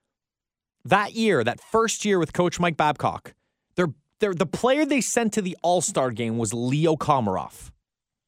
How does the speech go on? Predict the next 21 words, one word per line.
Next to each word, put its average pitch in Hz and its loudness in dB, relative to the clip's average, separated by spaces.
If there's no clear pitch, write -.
who 170 2
had 160 4
a 147 -2
career 185 2
high 170 4
that 143 0
year, 131 0
twenty 143 -2
goals. - -6
They 226 2
were 214 4
atrocious 220 2
on 131 0
paper, - -8
but - 0
they 190 2
knew 262 4
they 214 4
were 135 -2
gonna 98 -4
be. 73 -12